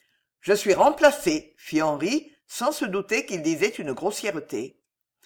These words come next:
Vous m'en voyez tout heureux, non pour vous, bien que je vous souhaite tous les bonheurs, madame, mais bien pour moi. » Alice leva un regard étonné sur le maréchal. « Oui, » reprit celui-ci, «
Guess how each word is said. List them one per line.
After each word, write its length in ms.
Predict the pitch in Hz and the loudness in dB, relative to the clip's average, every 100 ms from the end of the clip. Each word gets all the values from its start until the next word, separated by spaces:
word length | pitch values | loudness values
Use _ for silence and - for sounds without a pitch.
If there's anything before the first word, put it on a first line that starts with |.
| _ _ - | _ _ -6
Vous 80 | 170 | 6
m'en 180 | 190 | 8
voyez 380 | 196 208 220 214 | 8 6 4 0
tout 220 | 302 370 302 | 2 2 2
heureux, 460 | 208 143 139 - _ - | 2 2 0 -4 _ -8
non 240 | 165 254 | 2 2
pour 240 | 269 190 135 | 4 0 0
vous, 340 | 156 285 - - _ _ | -2 -2 -2 -10 _ _
bien 240 | 156 247 | 0 0
que 160 | 220 196 | 2 0
je 100 | 156 | 0
vous 140 | 160 | -4
souhaite 520 | 165 277 247 170 151 - | -6 -4 -2 -2 -2 -2
tous 140 | 302 | 0
les 100 | 240 | 2
bonheurs, 460 | 165 156 170 285 - | 0 2 4 4 2
madame, 540 | 156 143 131 135 143 - - - | 0 2 2 0 -4 -10 -18 0
mais 120 | 160 | 0
bien 260 | - 190 - | 2 0 2
pour 240 | 294 226 | 0 -4
moi. » 500 | 151 131 131 - _ _ _ _ _ _ _ _ _ _ | -2 0 -2 -6 _ _ _ _ _ _ _ _ _ _
Alice 420 | 240 214 302 - | 0 2 0 0
leva 420 | 202 170 156 254 220 | 0 0 2 2 2
un 60 | |
regard 320 | 160 180 160 | 0 0 0
étonné 480 | 190 208 196 160 196 | 0 0 0 0 -4
sur 180 | - 214 | -4 -6
le 80 | 151 | -4
maréchal. « 720 | 175 175 - - 127 131 - _ _ _ _ _ _ _ _ _ - | -4 -4 -8 -6 -6 -8 -14 _ _ _ _ _ _ _ _ _ -2
Oui, » 360 | 160 233 330 - | 2 2 -2 -6
reprit 320 | 165 165 170 | -6 -2 -4
celui-ci, « 680 | 170 156 156 - 143 151 | -2 -2 -2 -2 -4 -4